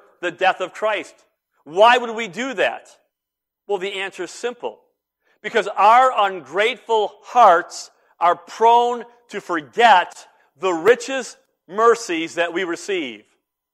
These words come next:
And this happens all the time. I've been pastoring this church for, this is, we're going on our eighteenth year of being here. And I can tell you story after story of people who have come in and they said, "We need help." And this church,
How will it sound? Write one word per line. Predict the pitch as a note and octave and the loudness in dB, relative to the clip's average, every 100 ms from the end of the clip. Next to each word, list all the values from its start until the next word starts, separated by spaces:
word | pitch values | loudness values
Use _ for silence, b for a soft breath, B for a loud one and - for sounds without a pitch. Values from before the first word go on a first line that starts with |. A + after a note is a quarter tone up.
| _ _ _ - | _ _ _ -8
And | G#3+ | -4
this | G3 | -2
happens | G#3 G#3+ G#3 F#3+ | 0 0 0 -8
all | - G3 G#3 | 2 4 4
the | G3 | 0
time. | - F3+ C#3 G#2+ - _ _ b b - | -4 -4 -4 -6 -16 _ _ b b -4
I've | F3 | -4
been | E3+ | -4
pastoring | F#3+ G#3 G3+ A3 | -6 -4 -4 -6
this | G3+ - | -8 -8
church | G#3 G#3 | -6 -8
for, | - E3+ - _ | -6 -8 -8 _
this | E3+ E3 | -18 -16
is, | F3+ _ | -16 _
we're | D#3+ E3+ | -10 -6
going | F#3+ | -4
on | E3 | -4
our | D#3+ - | -6 -4
eighteenth | F#3+ A3+ - - G#3+ G3 C#3+ | -6 -6 -10 -12 -10 -10 _
year | C#3+ G#3 F3+ C#3 C#3 | -12 -6 -2 -2 -2
of | D3 C3 | -6 -8
being | F3 D#3+ | -8 -8
here. | C#3 A2+ - _ _ b b | -8 -10 -10 _ _ b b
And | - | -6
I | G#3 | -4
can | G3+ | -4
tell | G#3+ | -4
you | G#3+ F#3+ | -6 -6
story | - - A#3 A#3+ A#3+ - _ | -10 -2 0 0 -4 -12 _
after | F#3 F#3 F#3+ | -8 -6 -6
story | - A3+ G3+ F#3+ | -6 -2 0 0
of | E3+ | -4
people | A#3 F#3+ | -10 -8
who | F#3 | -8
have | D#3+ | -8
come | - B3 A3+ | -2 -2 0
in | G3 G3 - b b | -4 -6 -12 b b
and | E3 | -8
they | F3+ | -6
said, | E3+ F#3+ D#3 b | -4 -6 -6 b
"We | D3+ F#3+ | -10 -6
need | A#3+ C4+ | -6 -6
help." | G#3 B3+ B3 F3+ | 0 6 6 4
And | F3 | 0
this | F#3+ - | -4 -6
church, | - B3 F3+ - | 0 0 0 -8